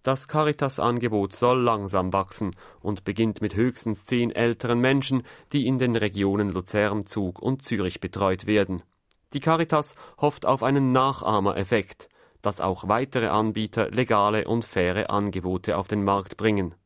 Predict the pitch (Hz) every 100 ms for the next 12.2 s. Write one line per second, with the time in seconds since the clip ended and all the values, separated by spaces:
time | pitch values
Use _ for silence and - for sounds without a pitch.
0 | _ _ _ _ _ - 131 127 - 160
1 | 170 151 131 113 98 - 101 95 95 98
2 | 110 104 - 123 117 120 - - - -
3 | 151 143 143 139 135 135 135 123 - 120
4 | 110 - 113 113 113 113 110 127 - 135
5 | 135 - 101 - - - 98 95 95 90
6 | 87 104 120 113 110 104 110 95 80 101
7 | 104 101 101 - 107 104 104 110 95 98
8 | 113 107 95 92 _ _ - 95 98 131
9 | 143 - - 151 - 143 139 131 156 175
10 | 147 120 113 90 90 101 90 87 87 -
11 | 104 107 117 113 107 107 104 98 - 101
12 | 101